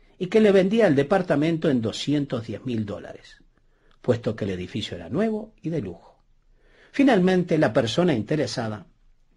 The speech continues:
fue a ver el departamento, le gustó mucho y cerró el trato de inmediato. Mi amigo obtuvo cuarenta por ciento más del precio al que lo había comprado.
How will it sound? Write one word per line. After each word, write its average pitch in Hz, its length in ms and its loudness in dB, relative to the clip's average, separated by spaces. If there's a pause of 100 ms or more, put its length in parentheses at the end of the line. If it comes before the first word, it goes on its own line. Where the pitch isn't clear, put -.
(360)
fue - 160 4
a 190 60 8
ver 190 120 8
el 170 120 6
departamento, 120 1000 -4
le 117 180 -2
gustó 117 360 -2
mucho 214 520 -4
y 190 140 -4
cerró 165 380 -2
el 160 120 -2
trato 151 380 -2
de 127 60 0
inmediato. 101 580 -6 (840)
Mi 117 180 -2
amigo 170 360 0
obtuvo 180 580 -6 (440)
cuarenta 143 520 -2
por 131 160 -4
ciento 147 420 -2
más 143 520 -6
del 107 240 -6
precio 208 520 -6 (360)
al 117 180 -10
que 104 140 -10
lo 98 80 -6
había 104 240 -8
comprado. - 600 -12